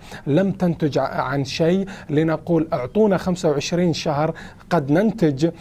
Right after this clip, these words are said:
أكثر مما أنتجتوه، آه، أنتم." آه، غير سحب السفراء، لا يفيد اليوم تسحب سفير من البحرين أو تسحب سفير من الإمارات، قد تكون أمام سحب السفراء من كل العالم.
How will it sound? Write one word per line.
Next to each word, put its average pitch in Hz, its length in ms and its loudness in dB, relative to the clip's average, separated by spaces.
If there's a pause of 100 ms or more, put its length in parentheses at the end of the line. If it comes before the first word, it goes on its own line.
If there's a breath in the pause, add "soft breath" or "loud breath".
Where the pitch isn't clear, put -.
(220 loud breath)
أكثر 190 300 0
مما 175 400 0
أنتجتوه، 160 760 0
آه، 147 400 0
أنتم." 170 320 -2 (340 loud breath)
آه، 156 120 -2
غير 160 320 2
سحب - 300 -4
السفراء، 160 520 0
لا 151 220 2
يفيد 175 400 0
اليوم 147 280 0
تسحب - 360 -4 (380 loud breath)
سفير 160 380 0
من 147 140 0
البحرين 143 520 0
أو 131 80 -4
تسحب 143 380 -6
سفير 151 460 0 (340 loud breath)
من 156 200 2
الإمارات، 143 640 0
قد 151 140 -2
تكون 170 420 0
أمام 160 380 0
سحب 147 280 -4
السفراء 156 600 0
من 151 120 -4
كل 160 220 -2
العالم. 135 540 0